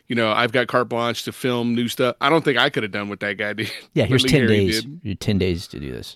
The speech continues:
Speaker 1: Ten days to, to take this footage and make an entirely different movie with an entirely different plot line, even though it's extremely similar to the original.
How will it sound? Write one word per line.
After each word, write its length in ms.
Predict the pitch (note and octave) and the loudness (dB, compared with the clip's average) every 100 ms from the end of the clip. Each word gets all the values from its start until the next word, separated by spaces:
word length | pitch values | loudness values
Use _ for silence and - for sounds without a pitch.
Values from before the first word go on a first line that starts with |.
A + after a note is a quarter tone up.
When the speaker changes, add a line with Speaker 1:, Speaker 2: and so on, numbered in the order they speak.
| - | 4
Speaker 1:
Ten 180 | G3 | 4
days 360 | E3+ E3+ D#3+ D3 | 8 8 8 6
to, 260 | - C#3 B2+ _ - | 2 2 0 _ -12
to 180 | - C3+ | -4 -4
take 340 | - D#3 C#3+ | 2 2 2
this 180 | E3 D#3+ | 0 0
footage 480 | - D#3+ D3+ C#3+ A#2+ | 2 2 4 2 0
and 100 | A#2+ | 0
make 220 | B2+ B2 | 0 0
an 60 | B2 | -2
entirely 420 | A2+ B2+ B2+ B2+ | -2 0 0 -2
different 300 | B2 B2 B2+ | -2 -4 -2
movie 200 | C3 B2+ | -2 -2
with 140 | A#2+ | -4
an 140 | G#2 G#2+ | -6 -10
entirely 480 | G#2 B2 A#2+ A#2+ A#2 | -8 -4 -4 -4 -6
different 280 | A#2 A2+ | -8 -10
plot 260 | - A#2+ B2 | -6 -4 -2
line, 360 | B2 A#2+ A#2+ A2+ - - - - | -2 -2 -2 -6 -12 -20 -12 0
even 200 | E3+ F3 | 4 6
though 80 | |
it's 140 | D#3 D#3+ | 6 2
extremely 400 | C#3 D#3 D3+ C#3 | -4 2 2 2
similar 380 | - C#3+ D3 D3 | 2 2 2 2
to 120 | D3 | 2
the 100 | D3 | 2
original. 520 | D3 C#3 D3 D3 C#3+ | 2 0 -2 -4 -6